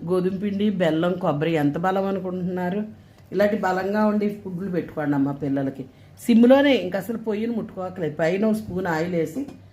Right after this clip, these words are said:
మూత పెట్టి ఐదు నుంచి ఏడు ఎనిమిది నిమిషాలు అలా వదిలేయండి సిమ్లో. ఇలా కాలి ఉంటుంది అంతే. తిరగేసి మళ్ళీ ఒక ఏడెనిమిది నిమిషాలు, బరువుగా ఉంటుంది గోధుమ పిండి కదా, బరువు ఉంటుంది, జాగ్రత్తగా తిరగేయండి. మడతడినా పర్వాలేదు, just ఇలా తీసుకోవచ్చు.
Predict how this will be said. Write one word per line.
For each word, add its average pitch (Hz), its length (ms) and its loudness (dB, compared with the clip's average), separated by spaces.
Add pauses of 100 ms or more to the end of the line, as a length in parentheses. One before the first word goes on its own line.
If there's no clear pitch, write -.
(260)
మూత 254 300 2
పెట్టి 160 380 -4 (360)
ఐదు 240 240 4
నుంచి 226 380 2
ఏడు 208 240 2
ఎనిమిది 208 300 2
నిమిషాలు 185 380 0
అలా 175 120 4
వదిలేయండి 165 520 2
సిమ్లో. 127 360 0 (100)
ఇలా 180 160 0
కాలి 143 400 0
ఉంటుంది 123 300 -6 (600)
అంతే. 147 360 -2 (260)
తిరగేసి 175 640 0 (420)
మళ్ళీ 302 340 4
ఒక 277 260 2
ఏడెనిమిది 202 400 -2
నిమిషాలు, 180 280 -2
బరువుగా 247 460 2
ఉంటుంది 151 320 0
గోధుమ 208 340 0
పిండి 226 240 0
కదా, 165 360 -2
బరువు 180 340 0
ఉంటుంది, 135 320 -2
జాగ్రత్తగా 180 420 0
తిరగేయండి. 127 600 -6 (680)
మడతడినా 240 440 4
పర్వాలేదు, 170 560 -2
just 147 200 -6
ఇలా 151 140 -2
తీసుకోవచ్చు. 135 720 -8